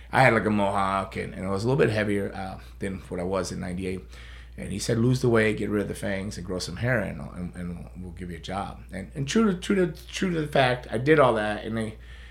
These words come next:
he saw me in Anaheim wrestling Taka Michinoku on a house show,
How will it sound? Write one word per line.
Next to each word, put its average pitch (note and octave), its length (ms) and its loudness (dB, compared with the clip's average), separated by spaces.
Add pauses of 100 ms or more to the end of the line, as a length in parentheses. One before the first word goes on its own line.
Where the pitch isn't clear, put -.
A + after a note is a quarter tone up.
(180)
he - 120 -4
saw A#2 220 4
me B2 100 4
in A#2+ 80 4
Anaheim G#2+ 480 4
wrestling G2 380 -4
Taka G2+ 260 -2
Michinoku G2+ 500 -2
on F#2+ 140 -2
a F#2+ 60 -4
house G2 200 -4
show, F2+ 300 -4